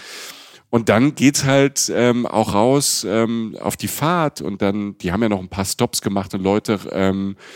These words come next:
geht's dann um die Schicksale einzelner Passagiere, Pass-, ähm, Frauen und Männer, ähm, die dann vielleicht noch von Bord sind, ne? Es gibt ja immer die, oder die gerade noch so dann beim Pokern, ähm, so eine Karte gewonnen haben.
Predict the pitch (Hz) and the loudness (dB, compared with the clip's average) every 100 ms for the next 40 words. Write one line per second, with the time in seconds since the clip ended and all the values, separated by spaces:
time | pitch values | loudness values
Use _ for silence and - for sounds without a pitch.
0 | - - 107 - 113 104 107 - - - | -20 -2 -2 0 -4 -2 0 0 0 0
1 | 113 104 104 69 104 104 101 - 101 104 | 2 2 0 0 -2 0 0 0 0 0
2 | 95 104 113 104 - 95 80 50 - 95 | 2 4 4 4 2 -2 -2 -6 0 0
3 | 95 95 - - - - - 92 101 113 | 0 -4 -10 -20 -20 -16 -6 0 2 2
4 | 101 98 95 107 110 101 98 98 - 95 | 0 -2 0 2 2 2 2 -2 -4 -4
5 | 92 87 101 101 98 95 95 - - - | -4 -4 0 2 2 -2 -6 -12 -20 -20
6 | - - 101 110 - 117 - 120 - 107 | -10 -4 0 0 -2 -2 0 -2 2 4
7 | 113 104 - 101 101 98 - 65 87 104 | 4 2 2 2 2 -2 -6 -6 -2 0
8 | 120 113 - - - 85 101 98 104 104 | 0 -2 -6 -8 -4 -2 0 0 2 2
9 | 101 104 - 104 110 117 110 107 - 110 | 0 -4 -2 2 2 2 2 0 2 2
10 | 104 107 101 104 - 120 123 110 104 104 | 2 0 0 -2 4 4 4 2 0 -2
11 | 107 78 101 98 98 98 95 104 104 - | -4 -2 0 0 0 -4 -2 0 0 -2
12 | 98 113 101 92 98 98 90 90 90 95 | -4 -2 -2 0 0 0 -2 -2 -2 -4